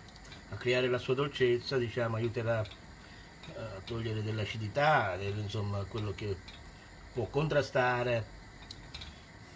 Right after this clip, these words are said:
questo ragù. Ci vediamo, ci vediamo fra un pochino, che nel frattempo che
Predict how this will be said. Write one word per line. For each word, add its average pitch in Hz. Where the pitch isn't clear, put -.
questo 110
ragù. 98
Ci -
vediamo, 196
ci -
vediamo 143
fra 123
un 113
pochino, 120
che 107
nel 107
frattempo 120
che 117